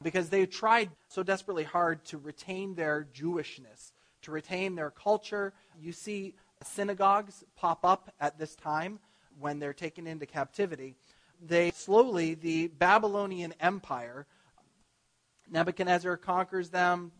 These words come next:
puts Judah under tribute, and Jehoiakim refuses the tribute, leading them to a captivity. And then we see the Persian Empire rise. So a bigger empire rises from the east,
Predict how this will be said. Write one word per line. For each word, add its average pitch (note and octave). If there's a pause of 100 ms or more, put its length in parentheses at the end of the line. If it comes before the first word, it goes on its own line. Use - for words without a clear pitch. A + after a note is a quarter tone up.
(120)
puts - (120)
Judah F#3
under D#3+
tribute, G3+ (600)
and D#3
Jehoiakim F3+
refuses F#3
the D3+
tribute, D3+ (360)
leading F3+
them E3+
to D#3+
a C#3+
captivity. F#3 (340)
And D#3+
then G3
we F#3+
see F3+
the F3
Persian G3
Empire D#3+
rise. C3+ (220)
So D#3+
a D#3+
bigger C4+
empire G#3
rises F#3+
from F3+
the F3+
east, A#3